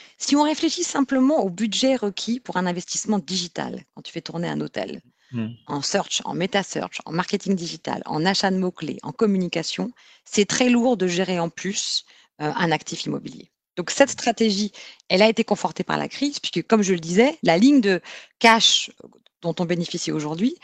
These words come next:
Speaker 1: nous permet non seulement de amortir le choc opérationnel, mais en plus d'aider nos propriétaires, puisque, je sais pas si tu as vu, mais Accor a renoncé, le conseil d'administration a renoncé à ses dividendes,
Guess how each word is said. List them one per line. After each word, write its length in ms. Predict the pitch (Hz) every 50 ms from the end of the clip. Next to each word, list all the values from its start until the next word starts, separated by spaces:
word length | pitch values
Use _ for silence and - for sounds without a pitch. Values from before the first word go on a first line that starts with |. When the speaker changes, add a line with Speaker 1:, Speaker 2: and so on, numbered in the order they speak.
| - - - -
Speaker 1:
nous 100 | 202 208
permet 260 | 185 220 214 208 208
non 120 | 226 269 294
seulement 380 | - - 254 240 233 233 226
de 140 | 196 156 - -
amortir 480 | 175 190 190 185 - - - 185 175
le 80 | 170 165
choc 220 | - - 175 -
opérationnel, 600 | 160 - 147 143 151 - - 175 208 254 302 339 269 - - - - -
mais 160 | - 180 196
en 80 | 214 220
plus 320 | - - 262 262 214 180
d'aider 460 | 165 214 262 269 226 202 269 269 254 220
nos 120 | 185 180
propriétaires, 680 | - - 180 - - 180 175 180 - 247 277 320 320 -
puisque, 240 | - 185 - - 196
je 500 | 170 - - - - _ _ _ - -
sais 140 | - - -
pas 120 | 220 220
si 60 | -
tu 140 | - - 208
as 60 | 196
vu, 120 | 185 208 202
mais 120 | 170 -
Accor 320 | - 180 - - 190 160
a 60 | 160 156
renoncé, 500 | 147 220 220 220 214 202 - - 190 180
le 100 | 208 226
conseil 280 | - 254 240 254 240
d'administration 600 | 226 214 208 208 202 - - 208 196 - - 202
a 60 | 165
renoncé 480 | 156 151 196 214 220 220 196 - - 202
à 100 | 180 165
ses 140 | - - -
dividendes, 500 | 147 147 143 156 170 220 277 294 269